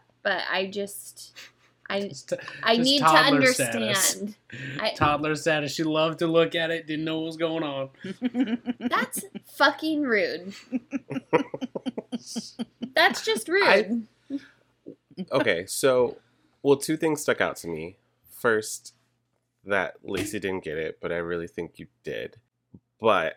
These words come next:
Speaker 4: also that Josh said that we were dealing with an unreliable narrator, which I've never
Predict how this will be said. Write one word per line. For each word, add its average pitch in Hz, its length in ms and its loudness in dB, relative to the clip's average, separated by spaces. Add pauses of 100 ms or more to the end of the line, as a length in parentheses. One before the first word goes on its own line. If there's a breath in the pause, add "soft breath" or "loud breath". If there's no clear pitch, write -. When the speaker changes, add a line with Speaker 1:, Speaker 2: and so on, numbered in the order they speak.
(120)
Speaker 4:
also 104 440 2
that 85 220 -6
Josh 92 800 -4 (360)
said - 380 -6
that 90 160 -6
we 95 120 -6
were 90 280 -10
dealing 92 460 -4
with 87 320 -6
an 92 160 -8 (140)
unreliable 87 760 -6
narrator, - 720 -12
which 110 160 -6
I've 117 180 4
never 90 840 -2